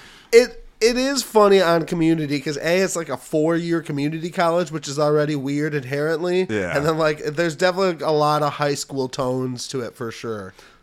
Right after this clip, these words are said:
Speaker 2: I think a lot of these actors were like, "I could still play sixteen." Donald Glover can, for sure.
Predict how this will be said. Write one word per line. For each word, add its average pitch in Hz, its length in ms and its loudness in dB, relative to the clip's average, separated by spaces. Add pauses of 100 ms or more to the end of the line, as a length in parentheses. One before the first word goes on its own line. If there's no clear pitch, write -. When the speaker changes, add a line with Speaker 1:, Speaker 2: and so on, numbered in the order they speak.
(160)
Speaker 2:
I - 100 0
think 247 240 -4
a 123 60 -2
lot 98 260 -2
of 90 80 -8
these 87 180 -10
actors 85 380 -10
were 98 80 -4
like, 76 260 -10
"I 101 140 -6
could - 180 -12
still 92 280 -10
play 80 240 -14
sixteen." - 540 -16 (1200)
Donald 156 300 4
Glover 110 260 -4
can, 73 300 -12
for 73 200 -16
sure. - 420 -18